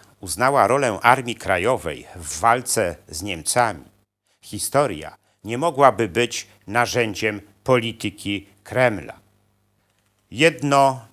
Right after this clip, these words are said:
nie ulega wątpliwości. Rosyjski obraz Armii Krajowej jest odwrotnością wyników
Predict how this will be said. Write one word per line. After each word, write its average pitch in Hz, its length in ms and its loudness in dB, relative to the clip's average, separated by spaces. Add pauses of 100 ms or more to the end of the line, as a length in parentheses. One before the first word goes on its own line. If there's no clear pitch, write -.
nie 120 140 0
ulega 113 600 6 (160)
wątpliwości. 113 1080 -4 (920)
Rosyjski 139 640 -4
obraz 151 560 4
Armii 160 320 4
Krajowej 101 760 0 (180)
jest 113 440 -4 (180)
odwrotnością 117 920 -2 (160)
wyników 113 680 -6